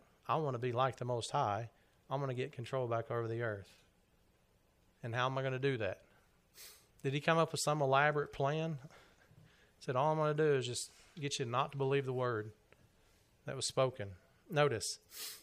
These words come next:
She continues, "But of the fruit of the tree which is in the midst of the garden," notice what is, "God hath said." You know what she's doing here?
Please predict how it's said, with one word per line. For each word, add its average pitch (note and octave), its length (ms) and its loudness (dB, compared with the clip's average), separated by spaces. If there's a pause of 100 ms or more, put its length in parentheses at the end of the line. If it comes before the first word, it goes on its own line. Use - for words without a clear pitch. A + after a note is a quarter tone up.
(1120)
She A3 160 4
continues, F3+ 680 10
"But F3+ 140 10
of E3 60 6
the D3 60 4
fruit G#3 260 10
of F#3 60 4
the D3+ 60 0
tree G3+ 240 8
which F3+ 200 4
is E3+ 160 4
in E3 100 4
the C#3+ 60 4
midst G3 300 6
of E3 40 -4
the C#3+ 60 -2
garden," D3 460 6 (600)
notice C4+ 380 6
what F3+ 400 6
is, F3+ 200 -2 (240)
"God A3+ 400 10
hath G#3 680 6
said." A#2+ 520 4 (840)
You D#3+ 80 -2
know F3 60 2
what F3 80 0
she's E3+ 180 -2
doing F#3+ 240 4
here? F#3+ 340 0